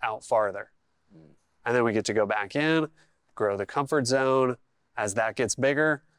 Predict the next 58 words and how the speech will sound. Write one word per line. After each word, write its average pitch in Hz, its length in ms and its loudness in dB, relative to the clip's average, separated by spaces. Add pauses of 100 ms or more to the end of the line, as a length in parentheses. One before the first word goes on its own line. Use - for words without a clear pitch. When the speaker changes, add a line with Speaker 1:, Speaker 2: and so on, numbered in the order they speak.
(220)
Speaker 1:
we 113 100 -2
still 123 300 0
have 117 160 -4
the 110 100 -2
energy 107 360 0
to 104 80 -2
really 101 260 0
blast 101 420 -6
ourselves 104 480 -6
to 117 60 -8
the 104 140 -8
outer 101 220 -12
limits. - 520 -16 (120)
Speaker 2:
Yeah. 92 260 -2 (300)
And 107 160 -2
I, 117 40 2
I, 101 320 -2 (160)
just 101 260 -4
my 104 240 0
experience 92 580 -6
was 90 380 -2 (340)
I 98 120 -2
had 87 120 -4
come 107 220 -4
in 101 140 -2
here 101 260 0
and 87 160 -6
I 85 60 -2
started 92 420 -2
to, 95 220 -4
I 95 100 -6
started 101 380 -2
to 95 80 -2
work 98 380 -2
and 92 140 -10
then 90 160 -8
fell 104 280 0
off. 107 340 0 (300)
And 101 80 -2
I 101 40 0
wasn't 131 240 -2
falling 143 240 0
off 143 160 0
for 127 60 -18
the 117 80 -6
same 123 220 -4
reasons 110 360 -2
as 101 120 -6
I 101 120 2
had 101 100 2
always 98 260 -2
had 101 340 -2
before, 98 360 -2
which 92 180 -4
was 92 120 -4
actually 90 300 -2
physical 87 420 -6
injury. 90 460 -8